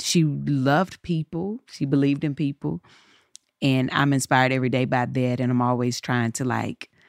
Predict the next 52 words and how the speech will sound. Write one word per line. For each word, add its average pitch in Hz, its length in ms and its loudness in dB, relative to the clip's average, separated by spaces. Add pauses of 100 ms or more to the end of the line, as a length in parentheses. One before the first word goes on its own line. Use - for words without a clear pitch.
(500)
embody 127 520 4
her 139 420 -4 (580)
with 127 420 2
how 120 240 0
I 120 60 2
love 120 280 -2
people 131 320 -4
and 127 80 -2
how 123 220 -2
I 117 80 -4
see 147 300 -4
them. 147 360 -10 (520)
That 190 100 4
was 196 100 4
a 151 60 2
great 143 300 2
thing 135 120 0
about 127 200 2
my 135 100 2
mom. 131 240 2
She 156 140 -2
always 120 260 2
saw 120 240 -4
people. - 480 -8 (580)
And 135 80 -4
so - 100 0
I 135 60 4
really 139 260 0
try 123 180 -6
to 110 80 -8
see 120 240 -4
people. 127 340 -6
And 139 100 -2
I, 131 140 -2
I 127 100 -4
try 139 180 0
to 127 60 0
make 127 160 -2
sure 139 140 -4
they 117 100 -2
know 120 140 -2
I 117 100 -8
see 127 220 -8
them. 143 300 -10 (680)
Even 143 160 4
the 135 60 2
ones 135 180 0
that 135 100 -4
don't 131 160 -2
wanna 127 160 0
be 131 120 -6
seen. 143 420 -6